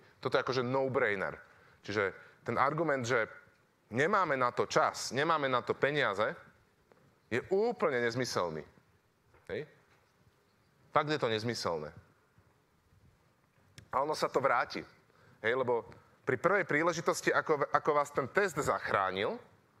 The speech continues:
hej, pri prvej príležitosti, ako, ako ten test sa začervenal, že pozor, tu si niečo pokazil, a,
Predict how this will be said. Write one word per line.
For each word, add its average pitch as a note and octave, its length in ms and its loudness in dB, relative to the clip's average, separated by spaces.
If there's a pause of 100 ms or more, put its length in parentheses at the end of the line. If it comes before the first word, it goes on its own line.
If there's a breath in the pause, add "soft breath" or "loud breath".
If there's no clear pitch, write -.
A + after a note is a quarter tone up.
(240)
hej, B2+ 240 -4 (560)
pri A#2 160 -2
prvej G3+ 320 2
príležitosti, D#3 800 0
ako, B2+ 400 0
ako B2+ 200 -2
ten A#2 200 0
test E3 320 0
sa G2+ 280 0 (120)
začervenal, A#2+ 880 2
že A#2 200 0
pozor, E3+ 360 0
tu C#3 120 -12
si D3 120 -4
niečo C3 240 0 (160)
pokazil, A#2 600 0 (1080)
a, G#2 160 0